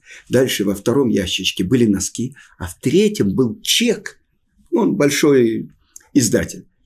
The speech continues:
На двести тысяч долларов. Так он побежал, верхний ящик открыли, забрали там какие-то несколько сот шекелей,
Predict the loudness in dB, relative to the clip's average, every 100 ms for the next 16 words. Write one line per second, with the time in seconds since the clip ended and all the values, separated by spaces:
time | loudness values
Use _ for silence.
0 | _ _ _ _ 0 2 2 2 2 2
1 | 0 2 2 2 0 2 2 4 0 -4
2 | _ _ _ _ _ _ _ _ _ _
3 | 0 2 4 4 4 4 2 2 -4 _
4 | -20 0 2 2 2 4 2 0 -2 -4
5 | 2 4 4 2 0 -8 _ -2 2 2
6 | 2 2 0 0 0 -2 2 2 2 0
7 | 0 0 0 0 -2 -2 -2 -2 2 2
8 | 4 2 2